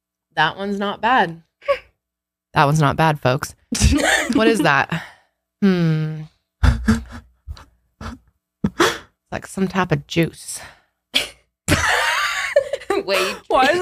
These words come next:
Speaker 3: it so funny to watch people do this?
Speaker 1: Hmm. I know that flavor. Or do I? <laughs> What is that?
Speaker 3: You got this.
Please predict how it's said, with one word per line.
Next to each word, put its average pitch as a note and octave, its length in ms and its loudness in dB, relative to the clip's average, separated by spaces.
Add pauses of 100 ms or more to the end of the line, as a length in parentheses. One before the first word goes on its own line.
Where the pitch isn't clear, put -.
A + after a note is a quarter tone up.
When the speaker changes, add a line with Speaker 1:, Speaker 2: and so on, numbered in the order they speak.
Speaker 3:
it D4 120 -2
so E4+ 240 4
funny A#3+ 340 -2
to A3 80 0
watch G3+ 280 0
people A#3+ 300 0
do G3 240 -4
this? C4+ 380 2 (2000)
Speaker 1:
Hmm. E3 680 0 (500)
I F3+ 60 -8
know G#3 260 4
that F#3 300 2
flavor. D#3 520 -4 (2250)
Or C3+ 60 -20
do C3+ 240 -16
I? - 140 -16 (1400)
<laughs> - 800 2 (600)
What A#3+ 300 -2
is C4 260 2
that? C#3 340 -2 (1800)
Speaker 3:
You G3 140 -6
got D#3+ 220 2
this. - 420 -6